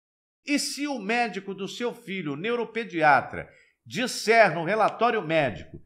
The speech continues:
que para o seu filho é urgente que ele faça as terapias, que ele tenha acesso imediato às terapias, ou porque ele tem crises agudas, é, fortíssimas de agressividade,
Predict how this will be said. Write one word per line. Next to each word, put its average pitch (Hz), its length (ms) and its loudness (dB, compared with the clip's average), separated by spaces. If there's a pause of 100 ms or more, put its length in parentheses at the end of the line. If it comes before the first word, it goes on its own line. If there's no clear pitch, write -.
(260)
que 226 140 -4
para 220 280 6
o 202 80 0
seu 277 380 -2
filho 175 680 -6 (600)
é 240 340 4 (500)
urgente 226 920 -4
que - 120 -10
ele 185 160 -6
faça 185 640 2
as - 160 -6
terapias, 143 380 -4
que 180 80 -10
ele 160 80 -8
tenha 180 320 -6
acesso 165 340 -6
imediato 160 600 0
às - 80 -12
terapias, 117 680 -8 (580)
ou 240 240 2
porque 196 240 -4
ele 170 120 -2
tem 170 200 -8
crises 160 500 -6
agudas, 147 800 -6
é, 123 220 -4 (160)
fortíssimas 226 720 0
de 147 60 -6
agressividade, 127 920 4